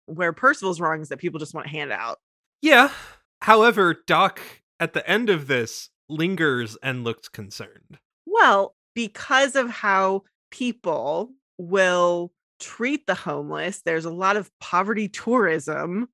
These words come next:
Speaker 2: Yeah.
Speaker 1: It's fair to be like, "Where's the angle? What is in it for you?" Are you liter-, like, it's hard to just trust that somebody's doing something so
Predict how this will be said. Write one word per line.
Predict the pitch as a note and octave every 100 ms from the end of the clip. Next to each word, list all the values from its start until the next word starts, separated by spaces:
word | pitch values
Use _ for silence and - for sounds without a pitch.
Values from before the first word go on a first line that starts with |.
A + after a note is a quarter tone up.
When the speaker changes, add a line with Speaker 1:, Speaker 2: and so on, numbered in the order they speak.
| _ -
Speaker 2:
Yeah. | A#2 - _ _ _
Speaker 1:
It's | A3+ A#3+ - - - -
fair | - B3+ C#4+
to | C#4 A#3
be | A#3+
like, | A3 F#3
"Where's | F#3 F3+ E3+ G3 G#3 A3 G#3+
the | G#3+ -
angle? | F3 E3 D3 A#2 -
What | D#3+ F3+ F#3
is | G3
in | F#3
it | F3+ -
for | E3+
you?" | D#3 C3 F#2+
Are | -
you | F3 F3 F#3+
liter-, | F3 G#3+ A3+
like, | - F#3+ F3+ - - _ _
it's | A3 -
hard | - A#3+ B3+ B3
to | -
just | G#3+ G#3 G3+ -
trust | G3 F3+ -
that | E3
somebody's | - F3 E3 F3+ D#3
doing | E3+ F3 F3 F3+
something | - E3 - D#3+ D#3
so | - - G3 F#3 G3 G#3+